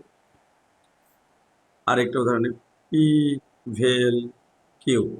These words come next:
ডট নেগেশন পি সুতরাং কিউ, এটা করতাম। এটা কি হবে? সেম একই হবে। তো একটু ছোট করেই লিখি, পি কিউ টি টি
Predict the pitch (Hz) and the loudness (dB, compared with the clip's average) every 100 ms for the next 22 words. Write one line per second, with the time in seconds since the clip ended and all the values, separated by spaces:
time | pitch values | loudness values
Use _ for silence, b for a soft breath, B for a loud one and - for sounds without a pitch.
0 | - _ _ _ _ _ _ _ _ _ | -18 _ _ _ _ _ _ _ _ _
1 | _ 104 110 98 - - 113 123 135 147 | _ -4 -2 -4 -8 -6 -2 0 2 0
2 | - 135 127 123 123 127 - _ _ _ | 0 0 0 0 -2 -6 -14 _ _ _
3 | 123 120 113 117 - _ _ _ - - | -2 0 0 -2 -8 _ _ _ -20 -12
4 | 113 120 107 120 160 214 - _ _ _ | -8 -6 -2 0 0 -2 -8 _ _ _
5 | _ _ _ - - - _ _ _ 165 | _ _ _ -10 -10 -12 _ _ _ 2
6 | 160 113 80 - - 82 _ _ _ _ | 4 2 -2 -8 -20 -20 _ _ _ _
7 | - - 175 196 196 196 190 - 226 220 | -4 -2 -2 4 6 6 4 6 6 8
8 | 196 185 185 180 214 _ _ _ _ _ | 2 0 -2 -2 -6 _ _ _ _ _
9 | _ _ - 135 131 131 123 - - 123 | _ _ -2 0 0 -4 -10 -14 -10 -6
10 | 135 131 135 131 123 139 - 120 117 113 | -4 0 0 0 -2 -6 -8 -6 -6 -6
11 | 123 120 139 147 _ _ _ _ _ _ | -6 -4 -4 -6 _ _ _ _ _ _
12 | _ _ _ _ 147 127 123 120 117 _ | _ _ _ _ -6 -4 -4 -8 -12 _
13 | _ _ _ _ _ 139 | _ _ _ _ _ -8